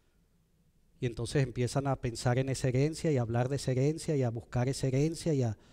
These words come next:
y a vivir esa herencia. Y, y eso no es lo que me dice la palabra, tampoco. Pero sí somos herederos. Sí somos herederos.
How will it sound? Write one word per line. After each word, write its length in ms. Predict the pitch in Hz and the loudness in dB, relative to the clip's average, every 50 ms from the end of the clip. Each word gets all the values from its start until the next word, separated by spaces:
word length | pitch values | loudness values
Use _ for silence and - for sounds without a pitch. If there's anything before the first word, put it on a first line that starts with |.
| - - - - - | -20 -20 -20 -8 0
y 80 | 143 | 0
a 60 | 131 117 | 2 2
vivir 340 | 120 117 107 120 127 131 | 2 -2 0 0 2 2
esa 200 | 147 131 - 147 | 2 2 2 0
herencia. 500 | 135 139 143 151 160 165 - - 160 151 | 2 4 4 2 2 0 -2 -2 -2 -2
Y, 140 | 135 117 113 - - - _ _ _ _ _ _ _ _ _ _ _ - | -2 -2 -6 -10 -18 -20 _ _ _ _ _ _ _ _ _ _ _ -6
y 100 | 123 131 | -2 -2
eso 160 | 131 - - 156 | -2 0 -2 -4
no 80 | 160 | -2
es 80 | 160 160 | -2 -4
lo 80 | 160 | -4
que 80 | - 165 | -4 -4
me 120 | 147 127 | -2 0
dice 240 | 120 120 120 - 151 | 0 0 0 0 -2
la 100 | 147 143 | -2 -2
palabra, 420 | - 117 101 90 82 78 - - - - - - _ _ _ _ _ _ | -2 -2 -6 -6 -6 -8 -12 -16 -20 -20 -20 -20 _ _ _ _ _ _
tampoco. 460 | - 113 107 - 113 107 - - - - - _ _ _ _ _ _ _ _ _ _ _ _ _ _ _ _ _ _ _ _ _ _ _ _ _ _ - _ _ - - - - _ | -8 -8 -8 -6 -8 -10 -10 -12 -20 -20 -20 _ _ _ _ _ _ _ _ _ _ _ _ _ _ _ _ _ _ _ _ _ _ _ _ _ _ -20 _ _ -20 -20 -20 -16 _
Pero 220 | - 175 170 165 156 | 6 8 8 8 8
sí 180 | - 196 208 | 8 6 6
somos 360 | 208 - 233 240 240 262 240 247 | 8 10 8 10 10 12 12 12
herederos. 800 | 240 208 180 156 160 170 160 139 110 - - - - - - - - _ _ _ _ _ _ _ _ _ _ _ _ _ _ _ _ _ _ _ _ _ _ _ _ _ | 12 12 12 12 12 12 12 12 8 0 -10 -12 -14 -16 -20 -20 -20 _ _ _ _ _ _ _ _ _ _ _ _ _ _ _ _ _ _ _ _ _ _ _ _ _
Sí 240 | - - - 185 170 | 0 6 6 6 8
somos 320 | - 208 202 208 226 220 | 8 8 8 8 10 10
herederos. 400 | 220 175 170 160 170 170 165 156 | 12 12 12 12 12 12 10 6